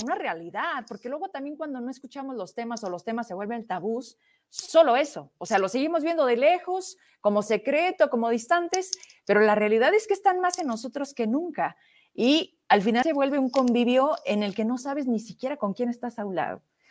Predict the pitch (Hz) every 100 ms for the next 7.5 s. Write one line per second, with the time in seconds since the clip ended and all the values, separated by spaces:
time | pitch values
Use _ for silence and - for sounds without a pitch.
0 | _ - 277 330 - - _ _ _ _
1 | - 262 240 254 247 - - - - 392
2 | 392 277 - 302 262 175 151 _ _ _
3 | _ _ _ 220 262 247 220 202 220 -
4 | 190 - - _ _ _ _ _ - 277
5 | 285 285 262 - 262 - 233 226 202 185
6 | 190 175 170 175 175 214 208 220 247 269
7 | 269 254 277 277